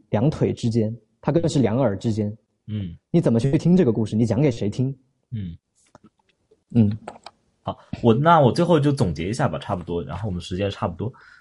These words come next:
Speaker 2: 呃，刚刚这个 Lemon 讲到了，就是当我们关于，关于我们的性，呃，别叙事当中，它有各种社会力量的介入，它不是一个纯粹的一个人，他只是输出自己的想法的过程，或输出自己的一个自我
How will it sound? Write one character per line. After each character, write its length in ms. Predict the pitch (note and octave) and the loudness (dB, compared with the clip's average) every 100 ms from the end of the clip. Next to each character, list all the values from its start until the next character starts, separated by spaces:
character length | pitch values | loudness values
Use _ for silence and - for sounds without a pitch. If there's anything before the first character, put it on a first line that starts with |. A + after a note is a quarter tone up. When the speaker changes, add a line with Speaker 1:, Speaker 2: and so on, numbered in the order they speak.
| _ | _
Speaker 2:
呃， 200 | A#2 A2 A2 | 4 4 6
刚 180 | G3 | 6
刚 100 | G3+ | 6
这 220 | G#3 D#3+ G#2+ | 4 2 2
个 260 | G#2+ F#2+ | 2 4
Lemon 220 | G#2+ D#3 | 4 2
讲 180 | C#3 F2+ | 2 0
到 160 | G2 A2+ | 2 4
了， 140 | F2+ | 2
就 140 | - C#3 | 0 -4
是 440 | C#3+ B2 A#2+ C3 _ | 2 4 4 2 _
当 120 | G3 F#3 | 2 4
我 40 | |
们 240 | A2+ G2 A#2+ | 4 2 4
关 200 | E3+ F3+ | 4 4
于， 40 | |
关 180 | C#3+ G3 | 4 4
于 40 | F#3 | 6
我 40 | |
们 120 | G2+ | 2
的 40 | A2+ | 0
性， 460 | - F3 A#2+ C#3 - _ _ | -2 -2 -2 -4 -12 _ _
呃， 180 | G#2+ G2 F2+ | -2 -2 -2
别 280 | G#2 G2 | 0 2
叙 240 | A#2+ - B2+ | 2 2 2
事 300 | - D3+ G2+ | 2 0 0
当 200 | G2+ G2 | 0 0
中， 220 | G2 F#2+ - | -4 -6 -10
它 400 | - C3+ C3+ C3 | -2 4 4 4
有 140 | A#2+ F#2 | 2 0
各 240 | - A3 | 4 4
种 140 | C3+ | 4
社 140 | G2+ D3 | 4 2
会 100 | A2+ | 4
力 100 | C3 | 4
量 160 | A2+ | 4
的 60 | G2 | 2
介 180 | - A#2+ | 0 2
入， 320 | G2+ A#2+ - - - | 2 0 -2 -10 -20
它 140 | - D#3 | -2 0
不 140 | A#2+ | 2
是 120 | C3 | 2
一 60 | D3+ | 4
个 100 | C3+ | 4
纯 220 | - G#2 | 2 0
粹 160 | C#3+ D3 | 2 2
的 120 | G#2 | 2
一 100 | F#2 | 2
个 160 | D3 A2+ | 4 4
人， 260 | D#2+ F2 | 4 -2
他 140 | - G#2+ | -4 -4
只 80 | |
是 80 | G2 | -4
输 160 | - D3 | -2 -2
出 120 | C#3 | 0
自 120 | C3+ | 0
己 60 | A2+ | 0
的 100 | F#2 | 0
想 180 | F2+ A2 | -2 0
法 140 | B2+ | -2
的 60 | - | 0
过 200 | A#2+ F2+ | -2 -2
程， 160 | F2 | -4
或 80 | A#2+ | -4
输 160 | - C#3+ | -2 -2
出 80 | |
自 100 | C3+ C#3 | 0 0
己 80 | F2 | -2
的 100 | F2 | -2
一 60 | |
个 100 | A#2 | -4
自 140 | A#2 C#3+ | -2 0
我 280 | E2+ C#2+ | 0 -2